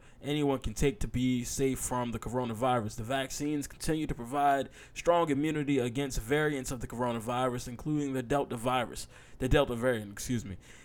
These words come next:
Even with the recent increases, new cases remain far below the peak levels of earlier this year. Both the C D C and major hospital systems throughout the country have reported that ninety-seven, uh, percent of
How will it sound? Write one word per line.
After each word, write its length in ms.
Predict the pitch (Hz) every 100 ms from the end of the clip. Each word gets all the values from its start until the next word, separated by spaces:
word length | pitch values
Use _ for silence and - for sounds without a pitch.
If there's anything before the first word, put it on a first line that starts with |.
| -
Even 300 | - 190 180
with 120 | 170 160
the 60 |
recent 440 | 139 165 160 139 139
increases, 640 | 151 147 147 139 135 120
new 360 | 139 160 147 -
cases 400 | - 147 135 127
remain 460 | 120 127 143 143 139
far 340 | - 135 135
below 460 | 123 117 123 127 117
the 80 | 117
peak 240 | 139 120
levels 420 | 117 135 127 127
of 140 | 123 113
earlier 420 | 123 123 120 117
this 280 | 104 113 135
year. 320 | 147 147 131 - - -
Both 220 | 139 139 -
the 80 |
C 180 | 110 139
D 140 | 123 113
C 360 | - 156 139
and 140 | 110 120
major 280 | 131 120
hospital 480 | 107 135 127 - 117
systems 460 | - 131 120 120 -
throughout 400 | 120 117 143 131
the 80 | 120
country 380 | 110 107 113
have 120 | 113 107
reported 420 | - 139 123 101
that 120 | 113
ninety-seven, 760 | 120 135 131 123 143 127 123 - 101 - 120
uh, 320 | 113 110 107 - - -
percent 320 | - - 131
of 200 | 127 107